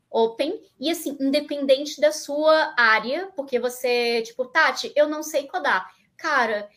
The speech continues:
vai que você comita, você começa a entender, tipo, tem documentação, sabe?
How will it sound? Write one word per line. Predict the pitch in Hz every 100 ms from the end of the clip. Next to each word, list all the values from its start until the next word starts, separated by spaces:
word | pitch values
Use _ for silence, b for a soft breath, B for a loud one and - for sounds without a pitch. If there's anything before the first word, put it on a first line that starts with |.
| b b _
vai | 208 220 277 302
que | - 349
você | 349 349 302
comita, | 302 - 302 269 269 285 277 262
você | 262 269 - 262 262 262
começa | 262 262 285 294
a | 302
entender, | 294 285 277 247 247 254 254
tipo, | 240 - 247
tem | 277
documentação, | 294 302 285 294 403 453 - 254 277 233 175 175 180 _ _
sabe? | - 240 214 190